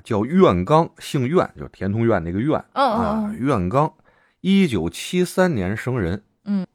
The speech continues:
Speaker 1: 具体他是哪儿的人呢？好多都说他是河北人，而且呢，说发家史啊比较神秘。我听到别的一些地方讲他的事儿的时候啊，
Speaker 2: 嗯。
Speaker 1: 哎，都是这么说的。
Speaker 2: 哦。
Speaker 1: 其实神秘个毛啊！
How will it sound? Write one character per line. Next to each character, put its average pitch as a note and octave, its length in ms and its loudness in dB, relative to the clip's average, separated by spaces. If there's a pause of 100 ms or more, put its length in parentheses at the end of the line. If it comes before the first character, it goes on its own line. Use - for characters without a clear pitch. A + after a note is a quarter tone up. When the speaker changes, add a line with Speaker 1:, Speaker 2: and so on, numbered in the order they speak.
(200)
Speaker 1:
具 A3 200 4
体 A2 160 2
他 E3 140 2
是 F#3+ 140 6
哪 G#2+ 120 2
儿 E2 160 0
的 F2 80 -2
人 F2 320 0
呢？ D#3+ 240 0
好 - 260 -4
多 D#3 220 4
都 D3+ 180 2
说 D3+ 220 -2
他 B2+ 140 0
是 G#2 100 -6
河 G#2 320 -4
北 D3 100 2
人， B1 240 -4 (280)
而 C#3+ 180 2
且 G#2 160 2
呢， F2+ 220 -2
说 A#2+ 180 -4
发 D#3+ 380 2
家 D#3 240 4
史 - 300 -8
啊 E2+ 280 -2
比 D3 140 -4
较 D3 120 -2
神 - 320 -6
秘。 E3 320 0 (360)
我 D2+ 120 -6
听 G2+ 220 -6
到 D#2+ 200 0
别 C#2+ 220 -6
的 G2+ 140 2
一 E2 100 -2
些 E2+ 160 -4
地 E2+ 160 -2
方 D#2 200 -4
讲 D2+ 340 -6
他 F#2 160 -4
的 F2 80 -6
事 - 160 -4
儿 E2+ 140 0
的 D2+ 80 -8
时 D#2 100 -10
候 D#2+ 160 -4
啊， C#2 160 -6
Speaker 2:
嗯。 G2 380 -2
Speaker 1:
哎， D2+ 160 -8
都 F2+ 160 -2
是 F#2+ 60 0
这 C#3+ 140 2
么 D2+ 140 -2
说 D#2 300 -6
的。 - 60 -20 (340)
Speaker 2:
哦。 C#3+ 120 -14
Speaker 1:
其 D#3+ 300 -8
实 E2 220 -8
神 - 260 -8
秘 G#2 260 -4
个 D2 200 -12
毛 E2 800 2
啊！ - 180 -4